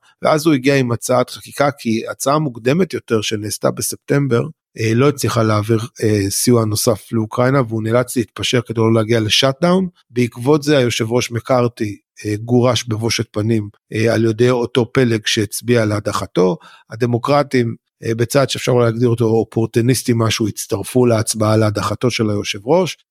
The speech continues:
אה, לא הסתכלו רגע על התמונה היותר רחבה ומימשו את היכולת להדיח את היושב ראש בית נבחרים. היו כמה מועמדים שלא הצליחו לעבור אף אחד, אה, את הסיבובים הרלוונטיים, ואז ממש בפוטו שין-, פיניש הגיע מאחור, אה, חבר קונגרס יחסית, אה,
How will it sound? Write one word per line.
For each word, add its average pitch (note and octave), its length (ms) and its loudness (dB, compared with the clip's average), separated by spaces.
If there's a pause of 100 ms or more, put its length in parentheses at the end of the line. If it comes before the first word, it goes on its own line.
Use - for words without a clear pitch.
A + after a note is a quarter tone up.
אה, G#2+ 100 -2
לא A2+ 120 4
הסתכלו A2+ 460 0
רגע A2+ 240 2
על G#2+ 100 0
התמונה G#2+ 340 -2
היותר A2 260 -4
רחבה A2 520 -4
ומימשו A2 640 0
את A2 120 -2
היכולת A2 520 0
להדיח A2 460 0
את - 100 -6
היושב G#2+ 300 -4
ראש G#2+ 200 -4
בית - 120 -20
נבחרים. C#3+ 460 -4 (280)
היו B2 240 2
כמה C#3+ 280 2
מועמדים C3 480 2
שלא A2 180 -2
הצליחו A2 340 -2
לעבור G#2+ 460 2
אף G#2 140 -4
אחד, A#2+ 300 -2
אה, A#2 40 2 (300)
את - 140 -10
הסיבובים G#2 580 -4
הרלוונטיים, B2+ 540 0
ואז B2 200 0
ממש A#2+ 280 0
בפוטו A#2+ 400 -4
שין-, - 220 0 (200)
פיניש E3+ 320 2 (220)
הגיע B2 300 0
מאחור, B2+ 600 2 (260)
אה, A2+ 280 2
חבר A2 260 -2
קונגרס A#2+ 360 0
יחסית, A#2+ 560 -2
אה, G2+ 380 0